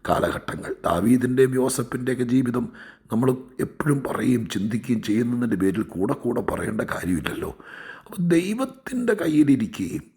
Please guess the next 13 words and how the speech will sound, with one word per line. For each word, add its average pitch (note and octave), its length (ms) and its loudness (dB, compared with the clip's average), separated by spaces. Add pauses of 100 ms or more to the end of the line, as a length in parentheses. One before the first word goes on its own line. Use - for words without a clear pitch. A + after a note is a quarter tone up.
ദൈവത്തിന് B2 580 2
പ്രയോജനപ്പെടുകയും G2+ 1000 -2 (380)
നാളുകളിൽ B2 680 2 (200)
ദൈവം A2+ 420 0 (140)
എന്തിനെങ്കിലും C3+ 800 2
വേണ്ടി B2+ 280 2
കണ്ടുവച്ചിരിക്കുകയും A#2+ 1000 0
ചെയ്യുന്നവരാണ് G#2+ 760 -2
നിങ്ങളെങ്കിൽ F#2 640 0 (680)
അവരെ B2+ 360 4 (380)
ഉന്മൂലനം C#3+ 680 0
ചെയ്തില്ലാതാക്കാൻ A#2+ 1040 0 (440)
ഭയങ്കരമായിരിക്കുന്ന C3 1160 0